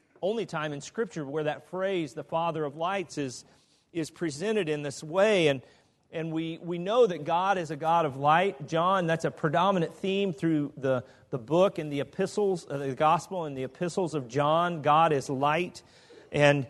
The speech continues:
in him is no darkness at all. It says in First John,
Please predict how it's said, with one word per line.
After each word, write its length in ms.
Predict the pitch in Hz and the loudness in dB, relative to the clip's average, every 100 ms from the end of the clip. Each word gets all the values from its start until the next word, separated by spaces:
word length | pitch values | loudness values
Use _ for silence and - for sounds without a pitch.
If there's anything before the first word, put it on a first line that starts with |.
| - _ | -10 _
in 180 | 170 185 | -2 2
him 200 | 190 185 | 4 4
is 160 | 160 165 | 2 2
no 160 | 156 | 2
darkness 560 | 127 156 165 165 165 160 | 8 12 12 8 2 2
at 80 | 139 | 2
all. 340 | 156 175 175 | 4 4 2
It 80 | 139 | 0
says 300 | - 170 156 | 0 0 0
in 120 | 147 | -4
First 320 | 165 165 - | -4 -6 -4
John, 500 | 139 151 165 170 170 | 0 2 2 0 -4